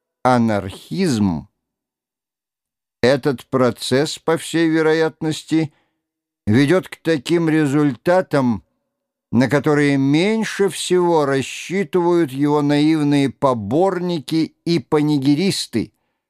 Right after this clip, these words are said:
апостолы современных идей. Те же самые новые условия, под влиянием которых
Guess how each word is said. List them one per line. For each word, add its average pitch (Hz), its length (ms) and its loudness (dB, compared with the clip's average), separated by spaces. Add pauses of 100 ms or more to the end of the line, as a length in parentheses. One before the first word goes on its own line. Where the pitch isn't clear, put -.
(400)
апостолы 143 1080 0
современных 135 1200 0
идей. 104 500 -2 (1700)
Те 226 240 4
же 202 160 0
самые 170 500 0
новые 160 380 0
условия, 139 800 0 (640)
под 160 180 2
влиянием 185 800 0
которых 170 720 -2